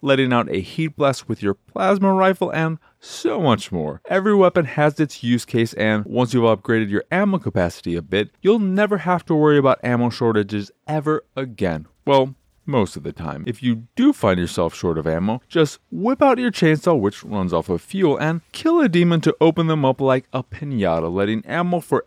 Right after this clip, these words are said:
every gun you own flood the arena. And let's not forget about glory kills, the up-close and personal kills done to weaken enemies when they're flashing that not only provide you with a nice way of saying "fuck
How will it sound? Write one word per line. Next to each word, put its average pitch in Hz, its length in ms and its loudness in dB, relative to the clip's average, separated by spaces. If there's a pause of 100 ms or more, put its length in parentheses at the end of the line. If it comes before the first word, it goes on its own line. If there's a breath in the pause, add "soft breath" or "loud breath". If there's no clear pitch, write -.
(120)
every 233 240 -2
gun 175 220 2
you 170 100 0
own 127 280 0
flood 135 460 0
the 120 140 -2
arena. 82 420 -4
And 110 240 0 (100)
let's 170 260 0
not 160 180 0
forget 143 260 2
about 117 300 2
glory 160 420 2
kills, 95 360 0
the - 140 0
up-close 147 460 0
and 120 260 -6
personal 151 400 -2
kills 98 300 0
done 107 260 2
to 107 140 -2
weaken 110 460 -2
enemies 101 400 -2
when 101 180 -2
they're 98 100 -2
flashing 98 540 -2
that 135 180 -2
not 151 220 2
only 135 160 2
provide 113 380 2
you 104 80 2
with 98 260 2
a 107 80 -2
nice 101 300 -4
way 101 120 2
of 90 80 -6
saying 95 240 -6
"fuck 110 320 -4